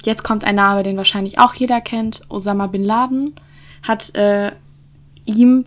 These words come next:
diesen Auftrag gegeben.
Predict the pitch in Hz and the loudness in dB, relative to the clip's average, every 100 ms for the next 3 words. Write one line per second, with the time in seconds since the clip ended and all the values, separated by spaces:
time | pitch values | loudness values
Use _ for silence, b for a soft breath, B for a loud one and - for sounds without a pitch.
0 | - 220 220 208 208 208 208 - - - | -4 -4 -2 -2 -2 -2 -6 -10 -20 -20
1 | - - - - - 214 233 254 - - | -20 -20 -14 -14 4 8 8 6 0 -4
2 | - 240 285 302 311 - - 262 240 262 | 4 6 8 6 2 -10 -6 -4 0 2
3 | 269 269 302 | 2 2 2